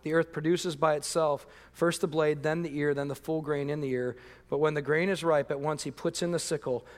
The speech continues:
because the harvest has come." You guys ever planted a garden with your children? Or maybe just planted a garden yourself? I remember the garden that, that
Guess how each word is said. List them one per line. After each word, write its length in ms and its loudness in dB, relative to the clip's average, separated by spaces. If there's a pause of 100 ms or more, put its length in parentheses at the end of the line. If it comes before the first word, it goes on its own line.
because 280 -2
the 80 2
harvest 400 -2
has 140 -6
come." 420 -10 (1040)
You 80 -14 (260)
guys 160 6
ever 160 4
planted 320 2
a 60 2
garden 340 2
with 180 -2
your 100 -2
children? 500 -2 (1200)
Or 20 -2
maybe 220 2
just 240 -8
planted 240 -2
a 20 -2
garden 220 2
yourself? 480 -2 (880)
I 80 4
remember 420 6
the 220 4
garden 360 2
that, 400 -2
that 160 -2